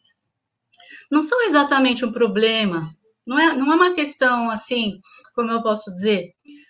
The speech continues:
não é algo que a gente deve apontar no pensamento do Schopenhauer como uma falha, né? Não é um, não é uma questão, como eu posso dizer,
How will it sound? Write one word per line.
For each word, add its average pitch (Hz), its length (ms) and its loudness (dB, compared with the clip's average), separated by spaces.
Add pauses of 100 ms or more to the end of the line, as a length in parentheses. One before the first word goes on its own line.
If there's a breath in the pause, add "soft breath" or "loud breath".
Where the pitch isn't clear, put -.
não 269 120 0
é 349 80 10
algo 240 300 6
que 240 100 -2
a 226 80 0
gente 220 340 -4
deve 202 480 2 (140)
apontar 214 960 4 (400)
no 196 120 -6
pensamento 202 640 -2
do - 60 -12
Schopenhauer 208 680 -2
como 285 300 2 (320 loud breath)
uma 277 220 4
falha, 208 760 4 (1200 soft breath)
né? 208 120 -4
Não 226 180 -2
é 269 80 4
um, 320 120 2
não 269 200 0
é 294 40 2
uma 330 160 4
questão, 240 680 0
como 220 140 -6
eu 214 60 -8
posso 208 280 -6
dizer, 185 340 -2